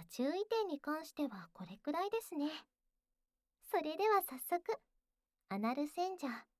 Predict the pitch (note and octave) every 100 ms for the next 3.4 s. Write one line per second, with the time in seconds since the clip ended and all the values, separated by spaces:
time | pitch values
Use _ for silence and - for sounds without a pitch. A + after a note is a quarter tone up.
0 | _ _ - - F4 F4 G4 G#4 A4+ A4
1 | F#4+ B4 - _ _ _ _ _ _ _
2 | _ _ - C4 B3 G4+ B4 A4+ E4+ D4
3 | - C#4+ B3